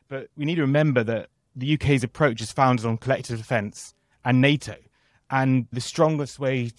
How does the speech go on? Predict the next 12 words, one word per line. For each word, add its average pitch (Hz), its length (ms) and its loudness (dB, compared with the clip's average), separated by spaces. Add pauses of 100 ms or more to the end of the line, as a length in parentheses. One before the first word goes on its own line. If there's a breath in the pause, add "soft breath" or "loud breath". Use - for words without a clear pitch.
to 117 240 -4
sort 117 240 -12
of 107 140 -10 (100)
show 160 400 -2
that 95 300 -10 (340)
is 123 220 -4
through 127 400 -4
this 117 420 -10 (160)
commitment 131 560 -2
of 117 80 -8
land 120 240 0
forces. - 540 -10